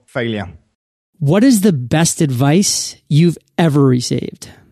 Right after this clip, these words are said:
Speaker 1: Came from my mum and my dad. They said, "If you're not enjoying it, don't do it."
Speaker 2: What's a personal habit that contributes to your success?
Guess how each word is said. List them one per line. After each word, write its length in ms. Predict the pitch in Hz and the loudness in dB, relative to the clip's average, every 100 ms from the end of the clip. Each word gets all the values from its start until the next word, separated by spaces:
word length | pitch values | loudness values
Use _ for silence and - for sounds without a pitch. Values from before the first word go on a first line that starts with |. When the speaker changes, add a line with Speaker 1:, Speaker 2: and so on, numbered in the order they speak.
| _ _ _ _ - | _ _ _ _ -16
Speaker 1:
Came 160 | 107 | -14
from 120 | 101 | -8
my 80 | 113 | -4
mum 240 | 110 117 110 | -2 0 0
and 80 | |
my 140 | 107 104 | -2 -4
dad. 360 | 92 78 - _ _ | -6 -10 -14 _ _
They 120 | - 98 | -12 -10
said, 200 | 101 92 | -8 -10
"If 80 | |
you're 100 | 95 | -6
not 160 | 110 131 | -4 -2
enjoying 460 | 143 135 139 139 135 | -2 0 0 2 0
it, 160 | 139 - _ _ - | -2 -8 _ _ -6
don't 320 | 85 90 - | -4 -4 -6
do 140 | 67 | -8
it." 200 | 64 - _ _ _ - | -10 -12 _ _ _ -4
Speaker 2:
What's 260 | 151 214 | -2 0
a 80 | 302 | -2
personal 580 | - - 196 - 226 170 | -2 -2 0 4 2 2
habit 460 | - 151 151 175 | -2 -4 -2 -2
that 160 | 160 160 | -2 -2
contributes 580 | 156 - 175 160 190 - | -2 0 0 0 0 -2
to 160 | - | -2
your 400 | 151 127 135 139 | -2 2 2 4
success? 840 | 151 - 135 - - - - - - | 0 -4 -6 -6 -6 -6 -10 -12 -14